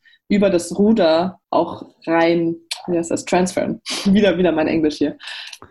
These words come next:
Und deswegen würde ich sagen, es sind gleiche Anteile zwischen Technik und Kraft. Und deswegen ist es wichtig, dass man einerseits sich selbst physisch weiterentwickelt als Ruderer, auf der anderen Seite aber auch die Technik nicht vergisst als Team und das dann auch zusammenbringt.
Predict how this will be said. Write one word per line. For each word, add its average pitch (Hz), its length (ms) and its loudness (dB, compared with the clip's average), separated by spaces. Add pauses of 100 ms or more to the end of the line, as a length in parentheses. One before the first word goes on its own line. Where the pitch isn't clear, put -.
(140)
Und 202 160 0
deswegen 226 280 4
würde 214 100 4
ich 220 80 -6
sagen, 208 180 4
es 196 100 -2
sind 185 100 2
gleiche 208 320 4
Anteile 208 380 2
zwischen - 300 -4
Technik 208 460 -2
und 165 140 0
Kraft. 262 340 -4 (260)
Und 190 460 2
deswegen 202 380 0
ist 185 100 0
es 180 140 0
wichtig, 208 460 2
dass 180 160 -2
man 165 220 0
einerseits 180 840 0
sich - 240 -2
selbst 180 340 -2
physisch 226 420 2
weiterentwickelt 240 760 2
als 226 200 -2
Ruderer, 240 520 0
auf 190 120 0
der - 140 -4
anderen 185 240 2
Seite 185 380 0
aber 165 240 -2
auch 175 160 0
die 170 140 -2
Technik - 600 -2
nicht 175 280 -2
vergisst 165 400 0
als 147 240 -2
Team 175 460 -2
und 160 140 -4
das 160 120 -4
dann 151 140 -2
auch - 100 -4
zusammenbringt. - 1000 -6